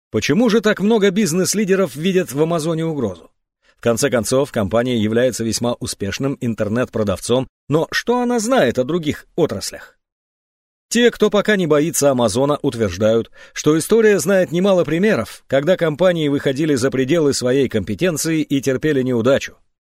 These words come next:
Конгломераты тысяча девятьсот шестидесятых и тысяча девятьсот семидесятых годов, такие как корпорация I T T Гарольда Дженнина, которая в какой-то момент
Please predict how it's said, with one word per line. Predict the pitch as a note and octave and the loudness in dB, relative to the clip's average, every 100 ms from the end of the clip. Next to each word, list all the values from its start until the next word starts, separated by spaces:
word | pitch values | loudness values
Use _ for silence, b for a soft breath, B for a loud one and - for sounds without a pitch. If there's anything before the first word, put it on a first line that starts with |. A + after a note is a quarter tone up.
| _ - | _ -2
Конгломераты | F#3+ F#3 F#3+ F3 D#3+ D#3 D#3+ | 0 4 2 4 2 2 -2
тысяча | F3+ F3+ D3+ B2+ | -4 -4 -2 -2
девятьсот | A2 A2+ C#3 B2 | -2 0 -2 -2
шестидесятых | C3 - A#2 A2 B2 B2 C3 C3 | -4 -4 -4 -2 0 -2 -2 -6
и | |
тысяча | A2 - C3+ B2+ | -6 -6 -4 -4
девятьсот | A2+ A#2 G#2 C#3 | -4 -4 -2 -4
семидесятых | - A#2+ A#2 A#2+ C3+ A2+ | -2 -2 -2 0 0 0
годов, | F2 G2+ A2+ C3 - _ _ - | -2 0 0 -2 -6 _ _ 0
такие | B2+ G3+ G#3 | 0 2 2
как | E3+ - | 0 0
корпорация | - C#3+ C#3 C3 C#3+ - C#3 C3 - | 0 2 4 4 4 2 0 0 2
I | C3 A#2+ | 0 2
T | A2 F#2+ | -2 -2
T | A#2+ C3 b b b | -2 -2 b b b
Гарольда | G#2+ A#2 C3+ B2 G#2+ G#2 | -2 2 4 2 2 -2
Дженнина, | F2 C#3 C3+ C3 - b b | 0 0 2 0 -4 b b
которая | - C#3 G#3+ G3 | 0 2 4 2
в | |
какой-то | F#3+ F#3 F#3+ F3 | 0 0 0 2
момент | F3 F#3+ F3 G2+ | 2 2 0 -2